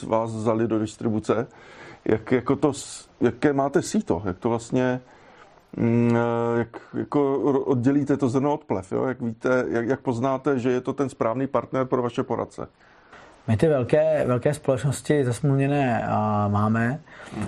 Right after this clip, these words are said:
Speaker 2: To znamená, že takové ty opravdu, kde i vid-, vnímáme po-, poptávku ze strany těch poradců, tak je máme.
Speaker 1: Hmm.
Speaker 2: A nicméně, když jsme se bavili o těch F K I čkách, teď třeba jsme to mohli vidět, když jsme se, nebo kdo se účastnil právě Finfestu, že těch F K I ček tam bylo hodně.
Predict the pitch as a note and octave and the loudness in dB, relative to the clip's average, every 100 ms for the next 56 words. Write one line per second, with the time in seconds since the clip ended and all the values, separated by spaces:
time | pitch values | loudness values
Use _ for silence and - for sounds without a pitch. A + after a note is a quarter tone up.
0 | - B2 B2+ C3 C3 B2 A#2+ C3+ B2+ C3 | -2 2 4 4 4 0 0 0 2 0
1 | B2 B2 C3 B2+ C3+ B2 B2+ C3 C3 B2+ | 2 0 2 2 0 0 -2 -2 0 2
2 | B2+ C3 - C3 B2+ B2 B2+ - C3 A2+ | 2 0 0 0 0 0 -4 -2 -2 0
3 | C3 A#2+ B2 B2 C3 - B2 A#2+ - B2+ | -2 0 -2 0 -2 -2 0 0 0 -2
4 | A#2 B2+ A#2 A#2 A#2 C3 - G#2+ G#2 C#3 | 0 0 2 2 0 -2 -4 -8 -6 -10
5 | - - - F#3 B2 B2 B2 B2 A#2+ B2 | -14 -16 -4 0 2 2 2 2 2 0
6 | B2+ B2 C3+ C3 C3+ C3+ B2+ - D3 C3 | 0 0 0 0 2 0 -2 -4 -2 -2
7 | - - C3+ B2 B2 A#2+ C3+ C3+ - B2+ | -2 0 2 2 0 0 -2 -4 -2 0
8 | A#2+ A2+ - B2 - A#2 - A#2+ A#2 C3 | 0 0 -2 -2 -2 -4 -4 -4 -2 -2
9 | B2+ B2+ B2 B2+ A#2+ A#2 B2 B2+ B2+ B2+ | 2 2 4 2 2 2 0 -2 -4 -4
10 | A#2+ - C3 A#2+ - B2+ B2 B2 B2 A#2 | -4 -6 -2 -2 -2 0 2 2 2 2
11 | A2+ A2+ - B2+ A#2+ - B2 A#2 A#2 B2 | 0 0 -2 -2 -2 0 0 2 0 0
12 | B2+ B2 A2 C#3 - B2 - - - - | 0 -2 0 -2 0 -2 -2 -14 -14 0
13 | C3 B2+ C#3 - B2 A#2 B2 B2+ B2 B2+ | 2 2 0 2 0 0 0 2 2 2
14 | A#2+ A#2+ A#2+ C3 | 0 0 0 -2